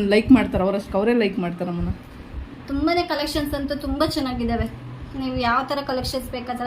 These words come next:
Speaker 2: ಕಲೆಕ್ಷನ್ಸ್ ತಗೋಬೋದು. ಇಯರಿಂಗ್ಸ್ ಆಗ್ಬೋದು, ಪೆಂಡೆಂಟ್ಸ್ ಆಗ್ಬೋದು, ಇದು ಮಣಿಗಳಾಗ್ಬೋದು. ತುಂಬಾ ಚೆನ್ನಾಗಿ, ತುಂಬಾ ಅಂದ್ರೆ ಪ್ರಿಟಿಯಾಗಿ,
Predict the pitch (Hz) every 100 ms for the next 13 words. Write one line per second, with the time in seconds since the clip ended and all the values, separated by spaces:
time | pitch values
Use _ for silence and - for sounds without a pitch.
0 | 247 247 233 254 247 233 220 226 233 247
1 | 247 262 269 240 226 226 226 226 226 -
2 | - - 247 269 269 247 240 233 220 226
3 | 226 - - 247 254 220 240 233 240 -
4 | - - 240 247 285 277 240 233 233 233
5 | 240 262 269 320 320 302 294 269 294 330
6 | - - - - - - 285 311 339 -
7 | - 240 240 240 247 240 269 240 330 302
8 | 262 262